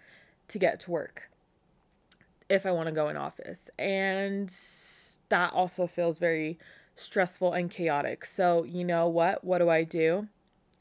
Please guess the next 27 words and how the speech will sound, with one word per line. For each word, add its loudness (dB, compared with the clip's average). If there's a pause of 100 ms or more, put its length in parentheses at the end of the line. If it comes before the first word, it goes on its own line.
(160)
I, -2 (160)
you -8
know, -6
just -12
pull -4
up -6
my -2
apps -6 (720)
and -2 (180)
I, 0 (800)
I'm -4
looking -6
on -10
Amazon. -2
What -2
else -2
did -12
I -10
buy? -10 (720)
Um, 0
I'm -2
on -2
D -2
H -2
Gate. 2
I'm -2
on 0